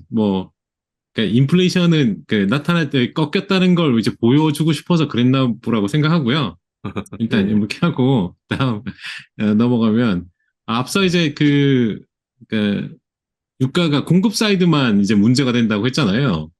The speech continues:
Speaker 2: 음, 네.
Speaker 1: 네, 이, 이 그래프는, 아, 이 그래프는 지금 보시면은 미국의 그 원유 수요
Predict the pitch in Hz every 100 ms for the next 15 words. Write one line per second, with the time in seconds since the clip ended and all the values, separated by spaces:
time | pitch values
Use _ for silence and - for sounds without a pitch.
0 | _ - 98 87 113 104 104 110 151 147
1 | 139 104 165 175 135 139 147 156 147 147
2 | 80 76 _ _ _ _ _ - 104 107
3 | 104 104 101 98 85 - _ - 147 151
4 | 160 - 160 151 127 139 123 120 131 101
5 | 101 131 170 - _ _ 151 180 196 175
6 | 170 156 135 110 - 104 98 90 85 76
7 | - _ _ _ _ _ _ - 110 151
8 | 180 170 175 160 92